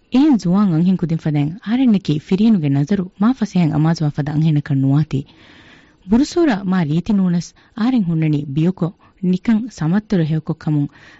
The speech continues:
ಬಯೆ ದಹಿವೆತ್ ಲೋತೋಗೆ ಶಿಕಾರಯ ಆರೆಂ ನುವಾ ವಾಹಕೆ ವೆಸ್ನುಂ.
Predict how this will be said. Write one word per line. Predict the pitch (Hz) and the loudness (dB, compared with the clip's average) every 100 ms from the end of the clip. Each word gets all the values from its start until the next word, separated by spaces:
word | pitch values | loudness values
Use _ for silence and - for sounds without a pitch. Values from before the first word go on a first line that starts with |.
| - | -6
ಬಯೆ | 190 254 226 | -2 0 -2
ದಹಿವೆತ್ | 156 160 214 247 180 | -4 -4 -2 -4 -4
ಲೋತೋಗೆ | 170 170 151 147 | -2 -2 -4 -4
ಶಿಕಾರಯ | 165 - 190 180 147 175 - 175 | -6 -4 -4 -2 -4 -6 -8 -2
ಆರೆಂ | 185 160 139 | 0 0 0
ನುವಾ | 147 175 | 2 0
ವಾಹಕೆ | 147 147 - | 0 -2 -4
ವೆಸ್ನುಂ. | 135 135 - 131 | -4 -4 -4 -6